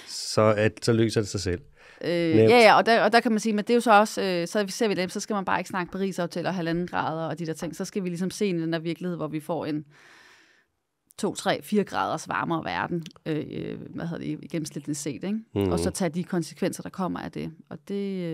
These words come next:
Speaker 2: øh, det kan man også godt politisk argumentere for. Og derfor er det jo også det, jeg siger det jo tit, øh, klimapolitik handler jo også meget om det der med et moralsk spørgsmål. Hvor meget synes vi, vi skal gøre?
Speaker 1: Mhm.
Speaker 2: Og i forvejen lever vi jo i en super uretfærdig verden, hvor der er ekstremt mange mennesker, som, øh, lider under,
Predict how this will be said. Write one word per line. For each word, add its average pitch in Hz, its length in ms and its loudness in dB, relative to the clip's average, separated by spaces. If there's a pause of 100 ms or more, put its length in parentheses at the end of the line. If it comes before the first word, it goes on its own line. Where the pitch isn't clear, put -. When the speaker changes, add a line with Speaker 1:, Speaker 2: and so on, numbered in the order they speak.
Speaker 2:
øh, - 120 -8 (580)
det 208 120 -2
kan 294 160 2
man 202 120 2
også 208 160 -4
godt 202 220 -6 (100)
politisk 190 300 -6
argumentere 175 460 -6
for. 175 180 -10 (280)
Og 196 140 2
derfor 214 180 6
er - 20 2
det 202 60 4
jo 208 60 8
også 208 100 4
det, - 40 0
jeg 214 80 0
siger 247 200 -2
det 269 60 2
jo 233 60 0
tit, - 280 -6 (100)
øh, 196 120 -4
klimapolitik 226 480 -6
handler 214 260 0
jo 233 60 2
også 214 140 0
meget 202 140 -4
om 202 60 -6
det 208 80 -8
der 196 60 -4
med 185 100 -4
et 180 60 -4
moralsk 208 360 -4
spørgsmål. 196 420 -10
Hvor 196 120 -2
meget 196 220 -2
synes - 240 -10
vi, 214 60 -8
vi 202 120 -10
skal 202 160 -12
gøre? 202 360 -2 (180)
Speaker 1:
Mhm. 95 240 0 (160)
Speaker 2:
Og 202 120 0
i 202 40 4
forvejen 208 420 2
lever 196 240 0
vi 202 120 -4
jo 180 60 0
i - 20 -2
en 175 60 -4
super 170 300 -6
uretfærdig 123 500 -6
verden, 80 440 -8
hvor 160 160 -4
der 165 80 -2
er - 80 -4
ekstremt 180 520 -6
mange 165 180 -4
mennesker, 160 440 -4
som, 160 440 -4
øh, 170 120 -6
lider 180 340 -4
under, 165 460 -2